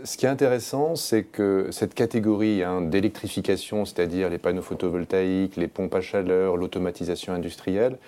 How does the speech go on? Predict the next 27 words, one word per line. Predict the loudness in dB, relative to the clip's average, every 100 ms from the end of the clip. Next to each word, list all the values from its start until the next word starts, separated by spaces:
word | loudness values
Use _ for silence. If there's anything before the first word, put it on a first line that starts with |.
| -20 -20 -6
elle | -2
croît | 0 2 0
extrêmement | 0 -4 -2 -2
vite. | -4 -8 -10 -14 -6
Euh, | -2 -2 -2
elle | -4
croît | 0 0
deux | 2
fois | 2 0
plus | -2
vite | -6
que | -2
le | -2 0
reste | -2
de | -2
notre | -4
business. | -2 -2 -2 -4 -6 -4
L'année | -2
dernière, | 0 0 0 0 0
elle | -2 -2
était | -4 0 2 2
aux | 0
alentours | 0 -2 -4 -2 -2
de | 0
quinze | -2 -4 -4
pour | -4 -4
cent. | -2 -2